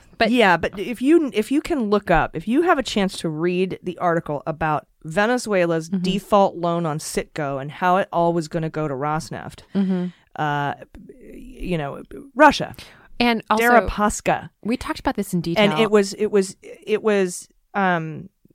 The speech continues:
Speaker 2: it was Mnuchin, it was Steve
Speaker 1: Mm-hmm.
Speaker 2: who helped lift the
Speaker 1: Steve.
Speaker 2: sanctions on Deripaska.
Speaker 1: Mm-hmm.
Speaker 2: And it was Steve who could have prevented the loan going into default and having Citgo go over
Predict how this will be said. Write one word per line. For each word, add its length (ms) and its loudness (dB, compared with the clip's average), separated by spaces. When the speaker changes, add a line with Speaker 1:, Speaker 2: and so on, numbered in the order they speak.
Speaker 2:
it 140 -6
was 140 -2
Mnuchin, 500 2
it 60 -6
was 100 -6
Steve 640 -2
Speaker 1:
Mm-hmm. 180 0
Speaker 2:
who 140 2
helped 300 0
lift 200 4
the 120 4
Speaker 1:
Steve. 80 -4
Speaker 2:
sanctions 760 -4
on 200 0
Deripaska. 800 -4
Speaker 1:
Mm-hmm. 320 -4
Speaker 2:
And 140 2
it 80 -2
was 120 2
Steve 540 2
who 120 -4
could 240 2
have 200 0
prevented 840 0
the 120 2
loan 340 6
going 260 6
into 160 0
default 480 2
and 100 -2
having 240 -2
Citgo 380 -2
go 200 2
over 480 6